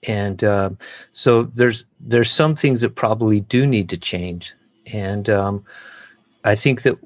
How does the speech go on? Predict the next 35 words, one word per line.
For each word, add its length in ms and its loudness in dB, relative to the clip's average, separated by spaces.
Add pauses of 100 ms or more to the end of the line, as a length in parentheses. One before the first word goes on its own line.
one 280 2
of 100 2
the 80 -6
things 320 -2
within 320 -2
S 240 -2
F 100 -2
C 540 0
that's 340 0
meant 340 -8
the 120 -6
most 440 2
to 60 -2
me, 200 0
like 240 -2
with 140 -4
Connect 480 -4
and 100 -8
prayer 240 2
weekends, 420 -2
is 180 -4
the 80 -6
fellowship 720 0
and 120 -4
the 80 -4
camaraderie 800 0
that 180 -4
we 140 -2
have 340 -2
with 160 -14
one 160 -4
another 340 -6
because 300 -8
of 140 -6
our 240 2